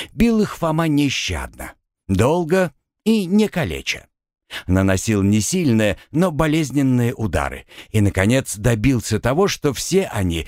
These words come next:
во главе с Дропом, подвывая от ужаса, стали лизать пол.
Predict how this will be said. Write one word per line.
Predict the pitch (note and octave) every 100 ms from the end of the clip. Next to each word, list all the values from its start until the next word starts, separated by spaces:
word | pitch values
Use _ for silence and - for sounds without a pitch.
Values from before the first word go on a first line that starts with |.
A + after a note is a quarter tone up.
| -
во | E2+ G2+
главе | F2 G2+ G#2+ G#2+
с |
Дропом, | D#2 A#2 F#3 - D#2+ - -
подвывая | C#3 A#2+ B2 B2+ B2+ C3 A#2
от | - A2+ -
ужаса, | A3+ C3+ B2+ C3+ A2+ -
стали | - - F#3 G3 F3+ -
лизать | F3 F3+ A2+ C3+ C3 -
пол. | G#2 C#2+ C2